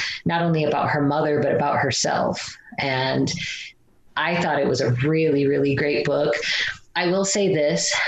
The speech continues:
I think the book was well written. I did not care for the narrator. I just think the narrator could have been better who read it.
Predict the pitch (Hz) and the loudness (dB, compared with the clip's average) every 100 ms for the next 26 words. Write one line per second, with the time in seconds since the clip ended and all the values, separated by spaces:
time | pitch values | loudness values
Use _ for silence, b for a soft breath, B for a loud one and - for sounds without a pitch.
0 | B 156 160 196 180 - 143 156 190 170 | B -2 0 0 0 0 0 0 2 0
1 | 156 147 151 139 139 - 185 220 226 - | 0 0 0 0 0 2 4 2 0 -16
2 | _ - - 139 123 147 156 165 - - | _ -16 -4 -2 2 2 2 2 0 0
3 | 151 151 147 156 143 135 139 147 165 196 | 0 0 0 0 0 0 0 2 2 2
4 | 220 226 _ _ - B B 170 190 180 | 0 -2 _ _ -10 B B 0 0 0
5 | 185 170 - 151 143 139 135 131 - 131 | 0 0 0 0 2 2 0 0 0 0
6 | 127 131 127 123 123 127 131 139 - 156 | 0 0 2 0 0 0 0 -2 -2 0
7 | 139 131 123 156 170 170 | 2 2 2 2 0 0